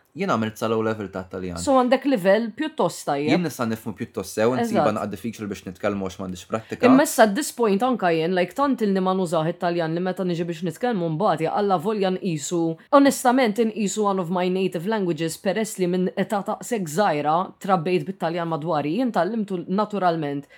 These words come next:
Speaker 2: fl-istess mod kif tallimt l-Ingliż u l-Malti, għax kont nisma' n-nies jitkellmuh. Imma illum il-ġurnata m'għandix ma' min nitkellmu, m'għadniex nikkonsma daqshekk, eh, kontenut bit-Taljan.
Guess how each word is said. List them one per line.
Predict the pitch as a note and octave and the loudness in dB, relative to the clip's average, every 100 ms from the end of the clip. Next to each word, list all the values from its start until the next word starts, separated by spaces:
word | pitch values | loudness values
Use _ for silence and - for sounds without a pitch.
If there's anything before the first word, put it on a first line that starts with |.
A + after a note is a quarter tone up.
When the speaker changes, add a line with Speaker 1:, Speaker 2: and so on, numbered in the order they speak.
| - _ | -20 _
Speaker 2:
fl-istess | G#3 G3+ A#3+ A#3 | -4 -2 -4 -4
mod | G3 E3 | -2 -4
kif | - - | -6 -4
tallimt | F3+ G#3+ G3 F3 | -2 0 -2 -4
l-Ingliż | D#3+ G#3+ A3+ G3+ | -4 -4 -4 -2
u | |
l-Malti, | G3 E3 C#3 C#3 C3+ | 0 0 -2 -4 -6
għax | F3+ - | -6 -2
kont | B3 G#3+ | -4 -2
nisma' | G3+ A3+ G#3 | -6 -6 -6
n-nies | F#3 F#3 | -6 -8
jitkellmuh. | E3 E3 F3 D#3 D3 _ _ - _ - | -8 -8 -6 -8 -12 _ _ -20 _ 0
Imma | A3+ G#3+ F#3 | 4 6 4
illum | A3 A3+ A3 | 2 0 -2
il-ġurnata | G3 F#3 G#3+ B3 F#3 E3 D3+ - | -2 -2 0 0 2 2 0 0
m'għandix | F#3 F#3 F#3 G#3+ G#3+ - - _ | -2 -2 -2 -4 -6 -10 -14 _
ma' | E3 D#3+ | -6 -4
min | E3+ | -4
nitkellmu, | E3 - E3 F3 F#3 B3+ - _ - - F#3 | -6 -6 -4 -2 -2 -4 -8 _ -20 -8 4
m'għadniex | G#3 F3 G3+ C4 G3+ - | 4 6 4 2 0 -4
nikkonsma | F3 - F3+ D#3+ F3 | -6 -4 -6 -4 -4
daqshekk, | E3 F3 D#3 D3 - _ | -4 -4 -6 -8 -18 _
eh, | E3+ D#3 D3+ | -4 -2 -2
kontenut | D3+ E3 E3+ D#3+ D3 | -4 -6 -4 -6 -6
bit-Taljan. | D3 C#3+ C#3 D3+ F#3 | -8 -6 -4 -2 -2